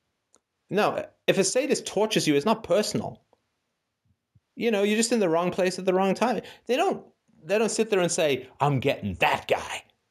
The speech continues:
you know? <laughs> They're just like, "Free shit, yay," right? And they've been taught their whole lives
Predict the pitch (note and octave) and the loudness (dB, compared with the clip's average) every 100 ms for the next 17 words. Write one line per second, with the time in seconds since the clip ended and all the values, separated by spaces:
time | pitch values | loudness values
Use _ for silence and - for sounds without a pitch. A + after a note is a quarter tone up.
0 | _ _ A#2 G#2+ A#2+ B2 - - - - | _ _ 2 4 2 0 -6 -8 -8 -12
1 | _ _ _ D#3+ F3 F3 D#3 B2+ - _ | _ _ _ 0 0 0 0 -2 -8 _
2 | - C4 C#4+ - C#4+ A3+ - - C#4+ D#4+ | -8 0 0 2 2 0 -6 -8 -2 2
3 | D4+ C4 F3+ B2+ - C#3 D#3 E3+ D#3 D#3+ | 2 2 2 -2 -4 0 0 0 0 0
4 | D#3+ E3 D#3 F3+ F3 E3+ D3+ G3 G#3+ C3 | 2 0 0 0 2 0 2 2 2 2
5 | A#2 B2+ | 2 0